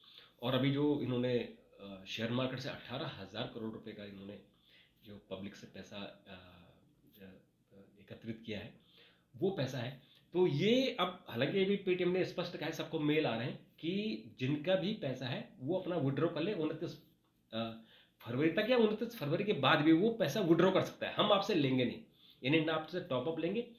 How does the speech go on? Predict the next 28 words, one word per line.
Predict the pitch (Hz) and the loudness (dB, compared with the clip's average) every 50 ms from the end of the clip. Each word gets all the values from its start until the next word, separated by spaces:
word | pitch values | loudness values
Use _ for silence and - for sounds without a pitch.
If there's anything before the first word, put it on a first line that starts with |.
| _ _ _ - | _ _ _ -8
ना | 127 135 139 | -4 -2 -2
हम | 135 151 160 151 | 0 0 0 0
आपसे | 135 - - - 156 165 165 160 - - - - | -2 -2 -4 -4 -2 0 0 0 -2 -4 -12 -16
bank | 110 101 101 110 123 135 127 - | -10 -6 -2 -2 0 -2 -2 -4
में | 135 143 143 139 139 - | -2 -2 0 0 -2 -2
जमा | - 110 113 120 120 | -4 -4 -2 -2 -4
करा | 117 127 110 107 | -4 -6 -8 -8
रहे | 117 147 226 | -8 -8 -10
हैं, | - - - - - - - - - - - - - | -10 -12 -18 -20 -20 -20 -20 -20 -20 -20 -20 -10 -6
लेकिन | 113 131 - 180 147 | -4 -2 0 0 0
जिसका | - 165 160 - 240 | 0 0 0 2 0
पैसा | - - 156 127 - 180 | 2 2 0 0 0 -2
है | 214 226 | -6 -6
वो | - 147 180 214 233 247 254 - - | -4 -2 0 0 0 0 -2 -2 -2
easily | 147 139 135 147 170 196 | 0 2 2 2 2 0
उस | 185 160 135 - | 0 -2 -4 -6
पैसे | - 123 107 - 107 | -8 -12 -12 -14 -14
को | - 120 | -10 -8
ले | 110 95 90 | -8 -8 -8
ले, | 85 90 | -8 -10
ये | - 143 185 185 - 165 | -8 -6 -6 -6 -6 -6
Paytm | 156 151 156 | -8 -6 -6
ने | 165 185 | -6 -6
बहुत | 190 143 135 156 - 151 | -6 -8 -10 -10 -10 -10
स्पष्ट | 139 - - - 120 - - - | -12 -12 -12 -14 -14 -14 -14 -14
कर | - 101 | -14 -14
दिया | 90 90 90 82 80 | -14 -12 -14 -14 -14
है। | - | -16